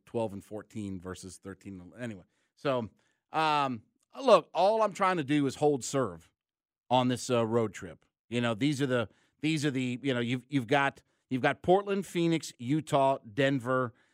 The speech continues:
and then at New Orleans on there. And, you know, it's a situation where you could certainly,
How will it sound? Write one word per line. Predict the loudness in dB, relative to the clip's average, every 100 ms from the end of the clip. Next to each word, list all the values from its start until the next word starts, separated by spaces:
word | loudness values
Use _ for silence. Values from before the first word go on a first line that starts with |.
| _
and | -6 -4
then | -4 -2
at | -2 0
New | 0 2
Orleans | 2 0 -2 -10 -14 -18 _ _ _ _
on | -2 -2 -2
there. | -6 -10 -16 _
And, | -2 0 0 -2 -2 -6 -10 _ _ _ _ _ _
you | -2 2
know, | 2 0 -2 -12 _ _ _ _ _ _ _ _ _ _ _ _ _ -20 _
it's | -8 -6 -6
a |
situation | -6 -6 -4 -2 -2 -4 -6
where | -2 0 0 0 -2 -6 _ _ _ _ _
you | -6 -6
could | -4 -8
certainly, | -8 -2 -2 -2 -4 -2 0 0